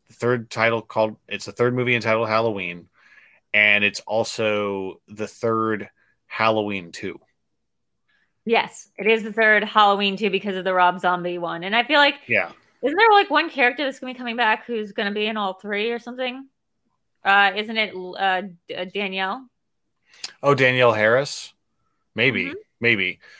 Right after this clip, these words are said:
Speaker 1: But the thing with this is, um, I think it works for all the reasons you said about trying to be more inclusive with newcomers who might just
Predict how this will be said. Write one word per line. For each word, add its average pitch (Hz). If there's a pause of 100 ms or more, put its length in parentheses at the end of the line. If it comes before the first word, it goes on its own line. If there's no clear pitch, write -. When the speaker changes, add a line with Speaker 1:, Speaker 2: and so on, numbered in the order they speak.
(220)
Speaker 1:
But 160 (520)
the 135
thing 160
with 131
this -
is, 107
um, 113
I 107
think 139
it 135
works 117
for 110
all 110
the 113
reasons 113
you 110
said 98
about 98
trying 110
to 107
be 107
more 104
inclusive 101
with 92
newcomers 104
who 104
might 95
just -